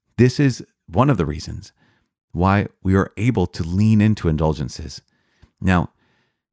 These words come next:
you can obtain indul-, an indulgence for yourself, or you can apply them to the dead. So you might say, "Well, I think I'm okay." Maybe you are okay.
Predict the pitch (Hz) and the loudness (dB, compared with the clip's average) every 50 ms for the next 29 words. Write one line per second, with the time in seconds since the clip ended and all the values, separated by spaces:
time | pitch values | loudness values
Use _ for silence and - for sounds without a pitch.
0 | _ _ _ _ _ - - 104 107 - 113 110 101 - - 139 123 90 80 80 | _ _ _ _ _ -2 0 0 2 2 2 2 2 2 2 2 2 2 2 2
1 | 78 78 78 80 - - - 92 82 80 76 101 117 139 - - 73 71 - - | 0 2 2 0 0 0 0 0 0 2 2 4 2 2 2 0 -4 -4 -6 -12
2 | - - - 90 90 95 104 120 - - 80 73 82 104 - - _ _ _ _ | -12 -4 0 2 4 4 2 2 0 0 -2 -2 -2 -2 -6 -12 _ _ _ _
3 | _ _ _ _ _ _ _ _ _ _ _ _ _ - 135 147 131 90 82 80 | _ _ _ _ _ _ _ _ _ _ _ _ _ 0 2 2 4 2 2 2
4 | 92 92 - 87 85 - - - 110 131 135 92 76 73 69 69 - - - 92 | 0 0 0 0 -2 -2 -2 -2 -2 -2 0 0 -2 -4 -4 -6 -8 -10 -6 -6
5 | 85 87 90 98 110 87 67 - - _ _ _ _ _ _ _ _ _ _ _ | -2 -2 0 0 0 -2 -2 -6 -12 _ _ _ _ _ _ _ _ _ _ _
6 | _ _ _ _ _ _ _ _ _ _ _ _ _ _ _ _ - - - 104 | _ _ _ _ _ _ _ _ _ _ _ _ _ _ _ _ -8 -2 2 2
7 | 98 90 - - 90 90 90 80 - - 90 85 85 85 85 95 - - - - | 2 2 0 0 0 0 0 0 -2 -2 -2 0 0 0 -2 -6 -10 -12 -6 -6
8 | 101 - - 123 - - 165 147 127 107 92 - 78 87 131 156 151 139 - 82 | -4 -2 -2 -2 -2 0 0 2 2 2 2 0 0 -2 0 -2 -4 -6 -8 -6
9 | 92 104 117 127 127 127 - 64 - 73 73 71 - - 71 69 71 78 | -4 -2 -2 -2 -2 0 0 0 0 0 -2 -2 -4 -4 -6 -6 -6 -8